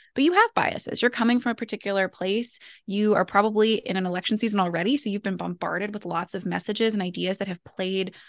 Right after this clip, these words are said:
on your emotion and your community and your identity. All that's at play. Whereas what if a year before the election, we read through Isaiah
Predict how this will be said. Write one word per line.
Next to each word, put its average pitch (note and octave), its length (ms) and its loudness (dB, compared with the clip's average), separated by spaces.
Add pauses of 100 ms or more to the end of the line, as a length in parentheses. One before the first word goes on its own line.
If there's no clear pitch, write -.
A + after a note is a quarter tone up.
(160)
on G3 100 -2
your F3+ 140 2
emotion F3+ 640 -2
and G3 100 -4
your F3 120 -4
community F#3 640 -4
and F#3 80 -2
your E3+ 120 -6
identity. F#3+ 580 -4
All B3 300 4
that's A#3+ 220 2
at - 80 -6
play. G#3 420 -4 (800)
Whereas B3+ 320 8
what D4+ 140 4
if G#4+ 100 -2
a F4+ 80 4
year G3+ 260 2
before G#3+ 260 0
the F3 100 0
election, F3+ 760 -2 (260)
we A#3 140 0
read A#3+ 180 0
through C4 160 0
Isaiah F3+ 600 0